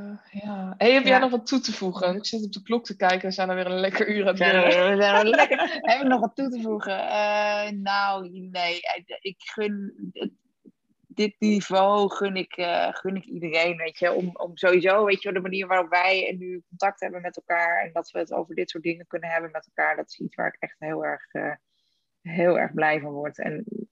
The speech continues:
Speaker 2: ik, ja, weet je, het is, het is een zoektocht en, en ik gun gewoon iedereen, ook de mensen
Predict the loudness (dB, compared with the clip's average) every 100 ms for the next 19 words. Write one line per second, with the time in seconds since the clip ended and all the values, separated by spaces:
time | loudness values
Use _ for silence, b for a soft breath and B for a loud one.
0 | _ -8 -6 -6 -6 -2 -2 -4 -10 -12
1 | -4 -4 -4 -8 -4 -4 -4 0 0 2
2 | 2 2 0 -4 -8 -8 -14 b b b
3 | -4 -4 -2 2 4 4 4 4 4 0
4 | 0 2 4 4 4 2 0 -2 -4 -10
5 | -6